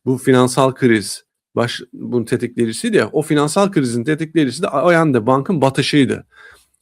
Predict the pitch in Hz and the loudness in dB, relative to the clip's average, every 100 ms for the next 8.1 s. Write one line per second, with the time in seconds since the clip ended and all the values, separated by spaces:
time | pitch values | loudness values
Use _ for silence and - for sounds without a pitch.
0 | _ _ - 269 220 131 190 185 247 226 | _ _ 2 2 2 -2 -2 0 0 2
1 | 107 101 101 _ _ _ _ _ _ _ | 0 -4 -6 _ _ _ _ _ _ _
2 | - 139 151 143 190 147 165 165 131 123 | 0 2 2 2 0 2 2 2 0 0
3 | - _ - 120 - - 165 120 - - | -6 _ -4 -2 -2 2 4 4 2 0
4 | 127 127 - 143 - 139 127 127 131 135 | 0 0 -2 -4 -2 -4 -4 -2 -2 0
5 | 131 131 123 151 143 139 120 113 139 - | 0 0 0 0 -2 0 -2 -2 -6 2
6 | 127 131 120 135 117 104 101 120 113 107 | 4 6 4 2 2 0 0 -2 -2 -2
7 | 101 95 - _ _ - - 101 - - | -2 -6 -16 _ _ -20 -12 -12 -12 -16
8 | - | -20